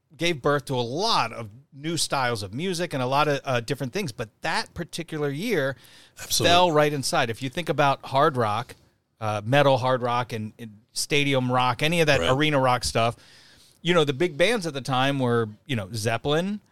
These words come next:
Speaker 2: Right.
Speaker 1: uh, Black Sabbath, Aerosmith, um,
Speaker 2: Yeah.
Speaker 1: you know, bands like that. And these bands were putting out records every single year.
Speaker 2: Absolutely. They're, they were, I think they were really pressured
Speaker 1: Yeah.
Speaker 2: to keep putting out output. Like,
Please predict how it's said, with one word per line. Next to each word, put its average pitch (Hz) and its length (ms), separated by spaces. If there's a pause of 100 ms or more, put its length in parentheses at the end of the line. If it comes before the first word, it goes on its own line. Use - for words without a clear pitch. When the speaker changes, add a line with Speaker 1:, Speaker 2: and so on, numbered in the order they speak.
(140)
Speaker 2:
Right. 90 160
Speaker 1:
uh, 120 220
Black 113 360
Sabbath, 156 800 (140)
Aerosmith, 147 960 (580)
um, 120 340
Speaker 2:
Yeah. 113 60 (320)
Speaker 1:
you 170 100
know, 143 80
bands 156 320
like 139 160
that. 196 220
And 131 160
these 269 200
bands 117 480
were 135 120
putting 190 320
out 147 160
records 160 480
every 151 240
single 143 280
year. 165 400
Speaker 2:
Absolutely. 98 580
They're, 92 260 (240)
they 113 160
were, 104 180 (580)
I - 40
think 147 160
they 143 60
were 127 100
really 120 160
pressured 135 500 (320)
Speaker 1:
Yeah. 160 160
Speaker 2:
to - 60
keep 123 140
putting 117 240
out 101 160
output. 110 420
Like, 95 180